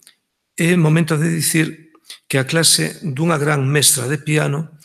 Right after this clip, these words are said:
non adoita reducirse ao ensino de piano como un instrumento solitario pechado en si mesmo. <clears throat> Thomas Mann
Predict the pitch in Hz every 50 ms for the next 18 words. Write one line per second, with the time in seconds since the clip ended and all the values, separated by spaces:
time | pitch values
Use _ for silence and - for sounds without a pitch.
0 | - - - - - 160 170 180 180 156 170 180 170 - 156 139 139 127 127 123
1 | - 160 147 120 - 151 131 123 113 - - 143 143 143 131 135 131 - 139 135
2 | 135 143 143 151 - - 156 - 131 123 120 127 131 127 - - - 135 127 135
3 | 139 131 - 127 - - 123 113 120 113 - - 147 131 131 127 135 147 147 -
4 | _ _ _ _ - 117 - - - 127 127 123 117 - - - 123 143 160 139
5 | 123 113 107 104 98 92 - _ _ _ _ _ _ _ _ _ _ _ - -
6 | - - - - - - _ _ _ _ _ _ _ _ _ _ _ _ _ _
7 | _ _ _ _ _ - - - - - - - - - - _ _ - 185 185
8 | 185 185 165 - 165 170 175 170 165 175 196 170 - -